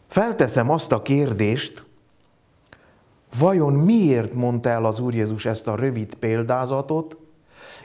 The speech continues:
és semmi más elemet nem vitt bele? Tudjuk azt, hogy a, amikor a tékozló fiúról szóló példázatot elmondja,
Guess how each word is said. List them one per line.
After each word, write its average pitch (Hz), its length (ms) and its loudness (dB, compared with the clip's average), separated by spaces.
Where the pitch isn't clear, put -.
és 151 320 2
semmi 214 320 2
más 165 440 0
elemet 131 460 2
nem 127 260 2
vitt 95 240 -6
bele? 87 360 -8
Tudjuk 156 340 4
azt, 170 200 0
hogy 156 160 2
a, 135 160 2
amikor 147 400 2
a 123 220 0
tékozló 131 540 2
fiúról 127 520 2
szóló 123 500 0
példázatot 113 800 0
elmondja, 135 960 0